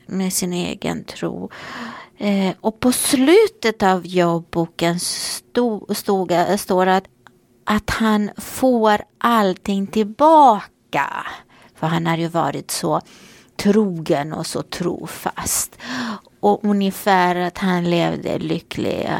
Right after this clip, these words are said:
alla, eh, för resten av, av livet, hur många år han levde, niohundra år. Men är det så enkelt? Man bara går vidare i livet och får man tillbaka det som man har förlorat.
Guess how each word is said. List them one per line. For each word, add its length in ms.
alla, 720
eh, 280
för 180
resten 440
av, 400
av 100
livet, 480
hur 60
många 280
år 180
han 220
levde, 320
niohundra 560
år. 160
Men 200
är 420
det 60
så 420
enkelt? 1080
Man 220
bara 160
går 260
vidare 600
i 100
livet 560
och 140
får 140
man 200
tillbaka 640
det 180
som 180
man 160
har 140
förlorat. 1000